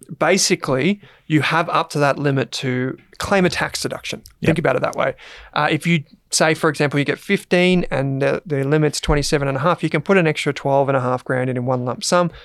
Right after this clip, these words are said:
Speaker 1: and claim deduction by lodging what's called a notice of intent to claim a tax deduction with your super fund.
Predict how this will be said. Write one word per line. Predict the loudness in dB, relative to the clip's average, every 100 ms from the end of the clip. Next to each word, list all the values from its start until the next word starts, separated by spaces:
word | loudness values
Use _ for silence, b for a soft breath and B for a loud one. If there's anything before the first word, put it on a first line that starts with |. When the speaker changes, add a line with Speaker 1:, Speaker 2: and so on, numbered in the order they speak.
| B B -8
Speaker 1:
and | -2
claim | 0 2
deduction | 2 0 -2 -2
by | 0 2
lodging | 0 0 -4
what's | -4
called | -4 -4
a | -2
notice | -2 -2 -4
of | -6 -6
intent | -6 -8 -8
to |
claim | -8 -8
a | -6
tax | -8 -6
deduction | -4 -4 -4 -8
with | -8
your | -8
super | -6 -4
fund. | -2 -4